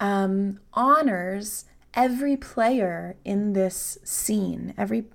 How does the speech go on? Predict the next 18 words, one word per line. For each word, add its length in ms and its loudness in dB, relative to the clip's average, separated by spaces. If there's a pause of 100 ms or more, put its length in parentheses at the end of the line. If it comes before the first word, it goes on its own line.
(140)
every 560 0 (260)
person 720 0
in 180 -4
this 220 -4
dynamic. 920 0 (300)
It 360 0
deeply 440 -2
honors 560 -4 (240)
both 580 2 (120)
their, 680 0 (380)
um, 720 -6 (360)
highest 680 -2
self 640 -2 (360)
as 240 0
well 360 0
as 160 -2
their 180 -2
human 640 -4